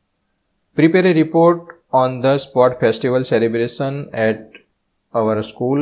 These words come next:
સ્કૂલ વિશેનો રિપોર્ટ તૈયાર કરવાનો છે. આ પ્રમાણે તમે રિપોર્ટ તૈયાર કરી શકશો.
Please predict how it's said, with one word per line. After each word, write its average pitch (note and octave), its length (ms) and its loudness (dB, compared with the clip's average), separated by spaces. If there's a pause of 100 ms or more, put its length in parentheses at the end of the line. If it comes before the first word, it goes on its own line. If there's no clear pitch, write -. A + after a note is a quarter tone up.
સ્કૂલ A#2 340 -6 (160)
વિશેનો G#2 460 -6
રિપોર્ટ G2+ 380 -6
તૈયાર A#2+ 220 0
કરવાનો B2 400 -2
છે. C#3+ 180 -6 (400)
આ G#2 120 -6
પ્રમાણે G2 380 -6
તમે G2 240 -6
રિપોર્ટ F#2+ 380 -4
તૈયાર G2+ 320 -2 (400)
કરી F#2+ 160 -8
શકશો. - 420 -10